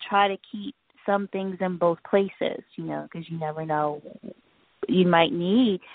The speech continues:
your bathing gel out for, at, at the sink or whatever the case may be.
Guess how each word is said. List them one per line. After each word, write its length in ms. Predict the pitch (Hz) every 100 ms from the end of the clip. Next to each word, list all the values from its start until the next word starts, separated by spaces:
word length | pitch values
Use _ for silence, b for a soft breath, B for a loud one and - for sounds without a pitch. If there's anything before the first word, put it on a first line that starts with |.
| B B B B
your 640 | 185 175 170 170 165 160 156
bathing 400 | 165 160 160 151
gel 100 | 151 147 147
out 380 | 151 156 147 - _ _ _ _ _ -
for, 880 | 165 160 151 151 147 147 147 147 147 b b
at, 180 | 160 156 -
at 160 | 156 -
the 80 | 160 -
sink 240 | 165 151
or 60 | 156
whatever 340 | 165 160 156
the 100 | 156
case 260 | - 147 147
may 180 | 156 147
be. 220 | 147 147